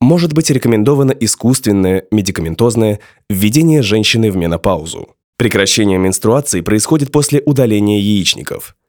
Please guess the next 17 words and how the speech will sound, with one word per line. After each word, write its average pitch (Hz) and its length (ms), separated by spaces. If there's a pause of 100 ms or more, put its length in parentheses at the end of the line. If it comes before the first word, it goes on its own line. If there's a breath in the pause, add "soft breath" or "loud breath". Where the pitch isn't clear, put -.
(240)
В - 100
таком 123 280
случае 131 360
может 151 220
быть 143 200
рекомендована 107 640
заместительная 123 720
гормональная 92 600
терапия. 78 580 (560)
Что - 280
такое 143 360
фемастон? 135 600 (460)
Фемастон — 87 640 (220 loud breath)
препарат, 113 420
содержащий 120 680
эстроген, 107 600 (380)
эстрадиол 120 720